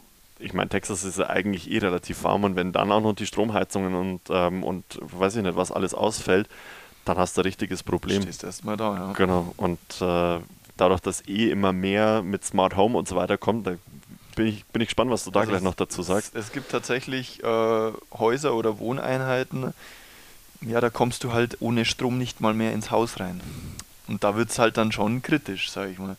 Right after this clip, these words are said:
Speaker 1: Das ist
Speaker 2: Da
Speaker 1: krass,
Speaker 2: musst halt
Speaker 1: gell?
Speaker 2: dann deinen, deinen Schlüsseldienst holen oder sonst noch was. Und,
Speaker 1: Ja, der
Speaker 2: ja.
Speaker 1: Schlüsseldienst wird ja inzwischen wahrscheinlich dann eher Elektriker oder Programmierer sein, oder?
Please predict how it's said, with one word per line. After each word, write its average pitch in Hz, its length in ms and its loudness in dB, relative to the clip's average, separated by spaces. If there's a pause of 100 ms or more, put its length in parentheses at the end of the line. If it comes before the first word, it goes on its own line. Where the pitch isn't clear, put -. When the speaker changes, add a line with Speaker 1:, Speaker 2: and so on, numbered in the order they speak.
Speaker 1:
Das 101 220 -4
ist 95 60 -2
Speaker 2:
Da 104 120 -2
Speaker 1:
krass, 107 120 2
Speaker 2:
musst 113 100 -4
halt 110 80 6
Speaker 1:
gell? 107 80 6
Speaker 2:
dann 107 180 4
deinen, 101 320 0
deinen 95 240 0
Schlüsseldienst 131 800 -8
holen 131 260 -4
oder 120 220 -2
sonst 131 240 -8
noch 123 100 -4
was. 123 140 -4 (640)
Und, 104 320 -4 (240)
Speaker 1:
Ja, 101 60 4
der 104 120 8
Speaker 2:
ja. 95 60 0
Speaker 1:
Schlüsseldienst 131 540 2
wird 117 140 8
ja 110 80 8
inzwischen 127 420 0
wahrscheinlich 107 320 4
dann 107 160 0
eher 123 380 4
Elektriker 120 720 2
oder 110 420 6
Programmierer 110 600 4
sein, 110 300 4
oder? 123 320 6